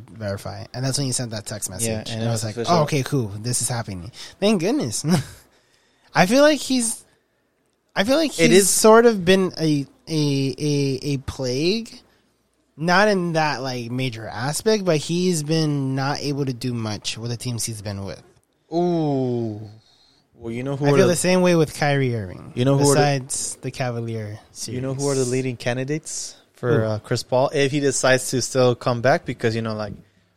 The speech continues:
Speaker 2: maybe he's just like, "Hey, you know, guys, I did everything I could. My body just cannot keep up at my age."
Speaker 1: I mean, he's
Speaker 2: He has a
Speaker 1: he,
Speaker 2: possibility. He's
Speaker 1: he's
Speaker 2: still
Speaker 1: doing just fine,
Speaker 2: Yeah,
Speaker 1: but
Speaker 2: but
Speaker 1: I just
Speaker 2: he
Speaker 1: think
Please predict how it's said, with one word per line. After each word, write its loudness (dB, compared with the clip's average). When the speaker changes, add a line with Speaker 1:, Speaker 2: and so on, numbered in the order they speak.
Speaker 2:
maybe -4
he's -4
just -4
like, -2
"Hey, -4
you -8
know, -2
guys, -2
I -4
did 4
everything 2
I 2
could. 0
My -2
body 2
just -8
cannot -4
keep -8
up -4
at -10
my -6
age." -10
Speaker 1:
I -10
mean, 0
he's -4
Speaker 2:
He 8
has 6
a 6
Speaker 1:
he, 0
Speaker 2:
possibility. 2
He's -4
Speaker 1:
he's 2
Speaker 2:
still 2
Speaker 1:
doing 2
just 0
fine, -2
Speaker 2:
Yeah, 4
Speaker 1:
but 4
Speaker 2:
but 6
Speaker 1:
I 4
just 6
Speaker 2:
he 6
Speaker 1:
think -2